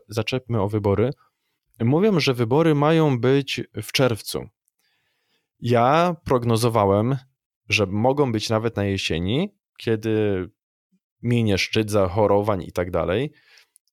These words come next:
I być może w czerwcu czy w, w lipcu okaże się, że no jednak nie możemy zrobić tych wyborów, tak pis powie, albo będą tak się uwijać, żeby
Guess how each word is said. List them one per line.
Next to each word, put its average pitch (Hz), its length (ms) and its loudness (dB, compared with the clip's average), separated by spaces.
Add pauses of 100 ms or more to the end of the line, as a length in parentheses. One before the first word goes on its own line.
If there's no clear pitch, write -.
I 107 460 -4 (300)
być 110 300 -6
może 110 460 0 (500)
w - 80 -20
czerwcu 104 640 -2 (100)
czy 98 160 0
w, 95 60 -6 (260)
w 110 40 -6
lipcu 139 380 -2
okaże 135 360 0
się, 131 180 -4
że 120 140 -4
no 120 120 -2
jednak 147 340 -2
nie 127 80 -2
możemy 120 340 0
zrobić 90 280 -2
tych 90 140 -4
wyborów, 92 640 -2
tak - 220 -2
pis - 260 -6
powie, 104 400 -2 (520)
albo 139 540 0 (1000)
będą 135 340 2
tak 170 180 2
się - 200 0
uwijać, 120 720 2
żeby 143 680 2